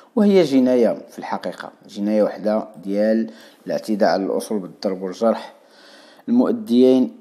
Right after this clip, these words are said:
إلى الوفاة دون نية إحداثه. الأب تهز في حالة صحية حرجة ليرجونس ديال المستشفى المحلي،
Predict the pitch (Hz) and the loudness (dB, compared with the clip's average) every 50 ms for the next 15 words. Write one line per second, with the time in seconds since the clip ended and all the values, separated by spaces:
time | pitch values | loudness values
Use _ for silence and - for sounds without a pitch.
0 | - - 135 131 123 127 127 131 - - - 120 123 120 120 - 131 123 123 127 | -2 2 2 4 6 6 6 6 4 2 0 0 0 0 0 0 -4 -2 0 2
1 | 127 127 127 131 131 131 127 - - - - - - 92 95 90 - - - - | 2 4 4 4 4 4 2 0 -2 -6 -6 -6 -8 -6 -8 -8 -8 -10 -14 -16
2 | - - - - - - - - - 208 196 185 190 180 - - - - 131 135 | -18 -20 -20 -20 -20 -20 -10 -4 -2 2 4 4 4 4 2 -8 -4 2 2 2
3 | 139 139 131 127 131 - - - - - - - - - - 117 117 117 113 - | 2 2 -2 -8 -12 -14 -16 -18 -20 -20 -20 -16 -6 0 0 2 2 0 -2 -4
4 | 110 - - 120 110 107 - - 110 107 110 107 107 104 107 107 113 110 104 101 | -8 -8 -6 -4 -4 -4 -4 -6 -6 -6 -4 -4 -4 -2 -2 0 2 2 2 0
5 | 104 110 110 110 110 - 104 98 98 101 95 - - - - 110 101 101 - - | -2 -4 -4 -4 -6 -6 -6 -6 -6 -6 -8 -8 -14 -10 -6 -4 -4 -4 -6 -6
6 | - 98 98 98 101 101 107 | -6 -8 -6 -6 -6 -6 -8